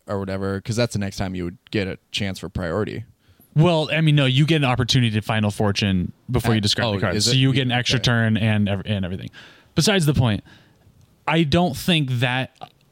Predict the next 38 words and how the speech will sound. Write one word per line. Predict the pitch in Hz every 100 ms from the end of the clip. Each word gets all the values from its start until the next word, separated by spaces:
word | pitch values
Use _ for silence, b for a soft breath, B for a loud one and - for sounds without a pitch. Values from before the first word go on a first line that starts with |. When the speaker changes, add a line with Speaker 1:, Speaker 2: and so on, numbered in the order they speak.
| _ -
Speaker 2:
that | 156
situation | 135 151 127 117 120 117 135
happens | 113 110 147 143
that | 151 147
much, | 160 185 - - -
and | 143 127 123 123 131 123 117
I | 127
think | 147
that's | 135 120
what | 120
everybody's | 110 101 101
scared | - - 123 107
of | 104
when | 110
they | 104
see | 101 113
Necropotence. | 101 98 - - 69 64 - - b -
Nobody's | 139 175 196
fucking | - 170 170
playing | 151 147 139
Shimmer | - 135 127
Zur | 117 110 110 104
anymore, | 98 98 95 101
where | 107
you're | 110
pl-, | - -
<laughs> | 131
casting, | - 165 - - 165
you | 147
know, | 131
your | 135
Shimmer | 143 143 135 139
with | 127 123
Speaker 1:
Uh, | 120
Speaker 2:
Speed | 117 113
Speaker 1:
yeah. | 113 110
Speaker 2:
Flash. | 123 117 - B B B B B -
But | 196 160